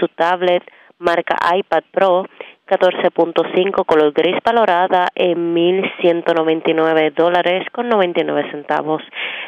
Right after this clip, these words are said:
En el lugar hay cámaras de seguridad, por lo que se continúa con la investigación de este incidente. Por otra parte, otra apropiación ilegal fue reportada a las seis y seis de la tarde de ayer en el estacionamiento del centro comercial de Mall of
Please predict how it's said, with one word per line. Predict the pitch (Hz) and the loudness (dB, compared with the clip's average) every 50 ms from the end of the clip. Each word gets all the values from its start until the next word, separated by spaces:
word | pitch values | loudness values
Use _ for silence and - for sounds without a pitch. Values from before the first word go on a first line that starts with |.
| - | -4
En | - 160 156 | 0 2 2
el | 156 156 | 2 4
lugar | 151 147 147 151 156 170 180 - - - - - | 4 4 4 4 2 0 -2 -4 -8 -14 -12 -6
hay | - - 180 - | -2 -2 -2 0
cámaras | - 196 190 196 208 214 233 220 - | 0 -2 0 0 0 0 -2 -2 -2
de | 240 247 - | -2 -4 -2
seguridad, | - 247 240 226 220 208 190 180 180 180 185 - | 0 0 2 2 2 4 4 4 4 2 2 0
por | - 190 180 | -2 -2 0
lo | 190 | 0
que | - - 185 - | -2 -2 -2 -2
se | - - | -4 -4
continúa | - 175 165 - - 170 156 156 156 160 170 175 | -2 -4 -4 -2 -2 0 0 2 2 2 2 0
con | - 170 170 | 0 -2 0
la | 175 | 0
investigación | 175 180 185 180 - - 185 185 180 - - 190 185 | 0 0 -2 -4 -2 -2 -2 -2 -2 -2 -2 -2 0
de | 185 160 | 0 -2
este | - - - 160 | -4 -4 -8 -10
incidente. | 147 139 - 160 156 147 147 151 - - 151 147 - _ _ - - - - _ | -4 0 0 2 2 0 -2 -4 -6 -6 -8 -8 -10 _ _ -20 -20 -20 -20 _
Por | - 165 - | -2 -2 0
otra | 143 - 156 147 | 0 0 -2 -2
parte, | - 160 165 185 - - - 160 170 165 - - - - - | -2 -2 -2 -2 -4 -4 -4 -4 -4 -6 -10 -18 -20 -6 -4
otra | - 226 220 - 214 | -2 0 0 0 0
apropiación | - - 196 - 190 185 - 196 185 | 0 0 0 0 -2 -2 -2 -2 -2
ilegal | 175 175 170 165 160 160 156 - - | 0 0 0 0 0 0 0 0 -2
fue | 180 170 | -2 -2
reportada | - 175 - 175 170 160 - - 170 175 180 180 175 | 0 -2 0 -2 -2 -2 -2 -2 0 2 2 2 0
a | 170 - - 175 | 0 0 -2 -2
las | 165 165 160 160 - | -2 -2 -4 -4 -2
seis | - 170 170 175 - - | 0 0 0 0 -2 -6
y | - 180 - - | -8 -8 -2 0
seis | 165 170 185 - - | 0 0 0 0 -2
de | - 180 | -2 -2
la | 165 156 | -2 0
tarde | - 151 151 160 160 | 0 0 0 2 2
de | 156 | 2
ayer | 151 147 147 160 165 170 180 - - - - - - | 2 2 2 2 2 0 -2 -6 -12 -18 -20 -14 -8
en | - 220 233 | -4 0 0
el | 226 226 - | 0 0 0
estacionamiento | - - 208 - - 196 190 170 170 170 170 170 180 - 190 185 | -2 -2 -4 -2 0 0 0 0 2 2 0 0 0 2 2 4
del | 170 170 160 - | 4 2 0 0
centro | - 170 160 160 - - 151 | -2 -4 -2 -2 -2 -2 -2
comercial | - 160 156 160 160 156 151 - 165 165 165 175 170 | 0 0 0 0 0 -2 -2 -2 0 0 0 0 -2
de | 165 160 | -2 -2
Mall | 160 160 160 160 | 0 0 0 0
of | 170 156 | 0 -2